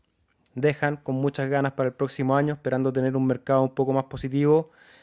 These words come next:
Pero si en el mercado negativo se sigue creciendo, yo creo que es una buena, un buen aliciente para estar tranquilos los que somos inversionistas en, en Cardano, eh, de que vendrán tiempos mejores para el precio,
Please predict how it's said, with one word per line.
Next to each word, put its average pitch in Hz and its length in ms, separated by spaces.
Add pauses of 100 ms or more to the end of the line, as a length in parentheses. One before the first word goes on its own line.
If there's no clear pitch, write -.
(120)
Pero 143 200
si 156 100
en 151 80
el 151 60
mercado 180 380
negativo 175 380
se 170 80
sigue 185 240
creciendo, 185 600
yo 147 140
creo 143 100
que 147 60
es 151 140
una 139 200
buena, 151 480 (580)
un 143 140
buen 165 160
aliciente 165 500
para 139 160
estar 139 200
tranquilos 160 540
los 143 120
que 135 240
somos 139 280
inversionistas 139 800
en, 135 280
en 135 140
Cardano, 147 640 (260)
eh, 131 460 (1700)
de 147 160
que 143 80
vendrán 143 320
tiempos 147 260
mejores 143 380
para 139 160
el 135 60
precio, 175 520